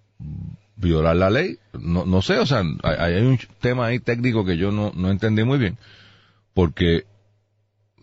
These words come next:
pensaría yo que tú no puedes borrar una multa así a lo que te dé la gana, o sea, que hay que tener algún proceso.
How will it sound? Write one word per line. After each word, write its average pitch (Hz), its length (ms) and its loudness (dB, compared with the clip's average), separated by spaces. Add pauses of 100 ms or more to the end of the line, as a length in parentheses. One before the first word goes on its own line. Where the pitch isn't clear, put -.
(240)
pensaría 90 680 4
yo 107 180 2
que 120 140 -2
tú 90 100 -2
no 92 120 2
puedes 98 180 2
borrar 92 300 2
una 87 180 2
multa 85 300 0
así 85 600 0 (320)
a 69 80 -6
lo 69 100 -4
que 69 120 -4
te 69 120 -6
dé 69 80 -2
la 71 120 0
gana, 143 260 -2
o 85 60 -10
sea, 73 140 -8
que 64 80 -6
hay 65 60 -8
que 73 100 -8
tener 78 120 -2
algún 78 280 -2
proceso. 101 520 -4